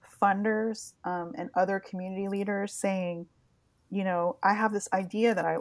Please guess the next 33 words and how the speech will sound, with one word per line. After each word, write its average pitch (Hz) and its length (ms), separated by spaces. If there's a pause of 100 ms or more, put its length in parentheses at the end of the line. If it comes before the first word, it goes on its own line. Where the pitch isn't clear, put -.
(140)
you 190 140
know, 175 140
could 185 240
you 196 100
guys 202 220
help 190 260
us 175 300 (360)
get 196 160
it 185 160
out 208 380
and, 175 300
and 202 160
engage 196 380
partners? 202 520
Can 180 180
you 196 120
help 196 240
us - 160
with 185 140
this?" 220 300 (400)
So 208 520 (880)
I 220 80
think 262 240
that 208 180
idea 208 380
of 180 240 (260)
just, 196 380 (720)
they 190 220
see - 260
that 226 160
we're 180 160
able 185 220
to - 100